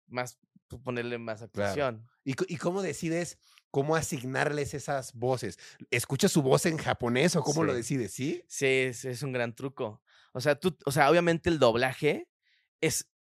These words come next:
Speaker 1: la última chamba que tiene que hacer la película, ¿no?
Speaker 2: Ok.
Speaker 1: O la serie.
Speaker 2: Claro.
Speaker 1: Ya se escribió, ya se ideó, ya se dibujó, ya se produjo, ya se actuó.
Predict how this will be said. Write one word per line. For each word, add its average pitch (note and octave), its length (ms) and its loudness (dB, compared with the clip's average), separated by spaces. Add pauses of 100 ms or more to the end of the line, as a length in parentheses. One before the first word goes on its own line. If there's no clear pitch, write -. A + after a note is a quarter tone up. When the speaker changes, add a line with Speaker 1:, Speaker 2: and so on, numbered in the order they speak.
(200)
Speaker 1:
la D3 460 4 (120)
última A3 680 2 (140)
chamba F#3+ 640 0
que C#3+ 120 -2
tiene D#3 400 -4
que - 100 -4
hacer D3 500 0 (140)
la A#2 200 -2
película, A2+ 760 -6
¿no? G2+ 160 -4
Speaker 2:
Ok. A2 80 0
Speaker 1:
O B2 80 2
la G#2+ 120 -6
serie. G#2+ 440 -4 (120)
Speaker 2:
Claro. F#2+ 240 -6
Speaker 1:
Ya D#3+ 160 4
se G#3+ 100 -2
escribió, C3 540 -2
ya C#3+ 180 -2
se D#3+ 120 -8
ideó, A2+ 420 0
ya C3 160 -2
se C#3 140 -6
dibujó, A2+ 520 -4
ya B2 140 -4
se C3 120 -6
produjo, A2+ 640 -6 (260)
ya E3+ 160 6
se A3 140 2
actuó. E3 640 4